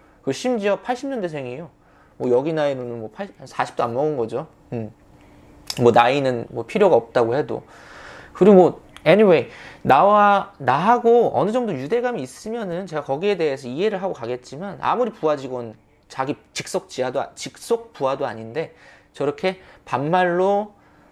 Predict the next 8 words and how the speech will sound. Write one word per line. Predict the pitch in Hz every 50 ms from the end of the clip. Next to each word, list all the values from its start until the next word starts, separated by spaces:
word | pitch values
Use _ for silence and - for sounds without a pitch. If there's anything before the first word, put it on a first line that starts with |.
| _ - -
저한테 | - - 123 131 131 127 - 135
대한다면 | - - 120 120 135 131 120 127 110 110 113 120
진짜 | 120 - 135 -
성질 | - - 202 214 214 214
같아서는 | 190 170 165 - - 147 135 123 123 113 110 - - _ _
쫓아 | - 214 - - 160
올라와가지고 | 120 120 123 135 135 131 127 120 117 113 110 110 107
욕, | 110 123 -